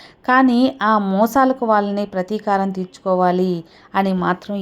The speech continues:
ఎప్పుడు కూడా అనుకోవద్దు. ఎందువల్లంటే వాళ్ళ మీద నువ్వు దృష్టి పెట్టి నీ సమయాన్ని వృధా చేసుకుంటావా చెప్పు? నీ జీవితంలో ముందుకెళ్ళాలంటే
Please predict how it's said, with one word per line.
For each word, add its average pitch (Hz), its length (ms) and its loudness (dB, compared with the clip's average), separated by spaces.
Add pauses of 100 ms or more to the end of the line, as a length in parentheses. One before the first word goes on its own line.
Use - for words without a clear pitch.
ఎప్పుడు 262 420 0
కూడా 190 300 -2
అనుకోవద్దు. 180 680 0 (160)
ఎందువల్లంటే 190 720 -2 (840)
వాళ్ళ 254 280 2
మీద 294 220 4
నువ్వు 285 280 4
దృష్టి 202 320 -4
పెట్టి 226 340 -2 (180)
నీ 220 220 -2
సమయాన్ని 196 460 -4
వృధా 202 240 -4
చేసుకుంటావా 220 640 -6
చెప్పు? 214 340 -6 (520)
నీ 269 200 4
జీవితంలో 294 600 4
ముందుకెళ్ళాలంటే 233 920 0